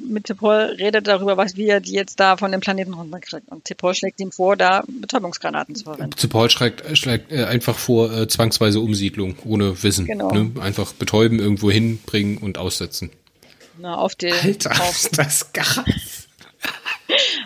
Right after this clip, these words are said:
Speaker 1: auf die, sie sagt, „Betäubungsgranaten, alle hochholen auf die Enterprise und sie dann halt wo auch immer hinbringen.“ Und, äh, Archer sagt dann, „Spinnt wohl, <laughs> das ist doch kein Sklavenschiff hier.“
Speaker 2: Ja, es ist ja noch viel kranker, ne? Ich meine,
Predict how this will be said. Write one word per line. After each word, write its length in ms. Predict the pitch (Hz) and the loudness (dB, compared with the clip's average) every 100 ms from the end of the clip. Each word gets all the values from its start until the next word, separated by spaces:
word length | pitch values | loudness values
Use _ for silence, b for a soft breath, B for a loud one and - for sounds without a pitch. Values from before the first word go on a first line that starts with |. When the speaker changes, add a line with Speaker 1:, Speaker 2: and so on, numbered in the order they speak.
| - | -4
Speaker 1:
auf 260 | - 254 | 0 0
die, 120 | - - - | 0 -10 -10
sie 120 | 190 | -2
sagt, 280 | 208 220 - | 0 0 -2
„Betäubungsgranaten, 840 | 220 220 269 - 269 247 262 269 | 0 2 2 0 0 2 0 0
alle 260 | 208 214 | 0 2
hochholen 440 | 202 226 254 262 247 | 2 2 2 2 2
auf 220 | 220 226 | -2 -2
die 100 | 220 208 | 0 -2
Enterprise 640 | 220 214 254 262 269 277 - | 0 0 0 2 2 0 -4
und 60 | 233 | -2
sie 40 | |
dann 220 | 226 233 | 0 2
halt 160 | 226 226 - - 226 - | 0 -2 -10 -18 -16 -2
wo 140 | 208 | 2
auch 120 | 214 | 4
immer 140 | 208 240 | 4 4
hinbringen.“ 460 | 233 220 - 185 | 4 2 -2 -4
Und, 200 | 175 185 | -6 -8
äh, 40 | - | -6
Archer 400 | 180 185 190 202 | -2 0 2 2
sagt 200 | 196 202 | -2 -4
dann, 380 | 226 208 202 - 214 B B | -6 -6 -12 -16 -16 B B
„Spinnt 400 | - - 285 403 | -12 0 2 2
wohl, 120 | 403 302 | 2 2
<laughs> 300 | - - - | 0 -8 -4
das 100 | 254 | 0
ist 100 | 233 | 0
doch 100 | 240 | 0
kein 200 | 220 214 | 0 -2
Sklavenschiff 720 | - 185 190 277 277 302 277 | 0 2 2 2 -2 -2 -2
hier.“ 280 | 277 277 220 - B | 0 0 0 -4 B
Speaker 2:
Ja, 80 | 117 | 2
es 100 | 110 | 4
ist 120 | 139 | 4
ja 80 | 139 | 4
noch 140 | 113 | 4
viel 180 | - 117 | 2 0
kranker, 400 | - 135 185 120 | 2 2 2 2
ne? 180 | 92 143 | 0 0
Ich 160 | 160 127 | 0 0
meine, 380 | 123 120 120 | 2 2 0